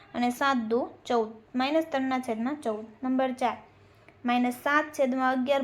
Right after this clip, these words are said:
ભાગ્યા માઇનસ બેના છેદમાં તેર. સાતના છેદમાં અગિયાર ગુણ્યા તેરના છેદમાં માઇનસ બે. તો માઇનસ તેર ગુણ્યા, એટલે માઇનસ સાત ગુણ્યા તેર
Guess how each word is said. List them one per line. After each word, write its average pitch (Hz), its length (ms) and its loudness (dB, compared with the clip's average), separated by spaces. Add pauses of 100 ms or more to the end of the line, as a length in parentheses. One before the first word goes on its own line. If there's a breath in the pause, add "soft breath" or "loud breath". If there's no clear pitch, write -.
ભાગ્યા 240 360 0
માઇનસ 233 340 -2
બેના 269 320 2
છેદમાં 233 340 -4 (160)
તેર. 208 180 -2 (600 soft breath)
સાતના 277 400 0
છેદમાં 285 320 0
અગિયાર 269 320 2
ગુણ્યા 254 400 0
તેરના 285 400 4
છેદમાં 247 360 0
માઇનસ 233 340 -2 (280)
બે. 220 120 0 (1200 soft breath)
તો 247 180 0
માઇનસ 294 340 4 (100)
તેર 302 180 6 (100)
ગુણ્યા, 269 380 0 (120)
એટલે 247 240 -2
માઇનસ 320 320 6
સાત 294 160 4 (100)
ગુણ્યા 277 360 -2
તેર 294 160 6